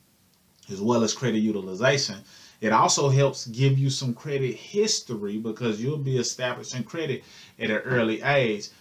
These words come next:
That's pretty powerful. Why? Because payment his-, history accounts for thirty-five percent of the score. Credit utilization accounts for thirty percent of the score. So that's sixty-five percent right there. And then getting that credit mixture and a piece of,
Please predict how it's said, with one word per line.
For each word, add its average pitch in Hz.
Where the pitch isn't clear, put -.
That's 120
pretty 131
powerful. 113
Why? 110
Because 110
payment 151
his-, 175
history 165
accounts 117
for 104
thirty-five 110
percent 104
of 101
the 101
score. 180
Credit 117
utilization 117
accounts 123
for 95
thirty 175
percent 110
of 92
the 90
score. -
So 107
that's 135
sixty-five 135
percent -
right 107
there. 113
And 98
then 147
getting 123
that 113
credit 120
mixture 156
and 127
a 113
piece -
of, 175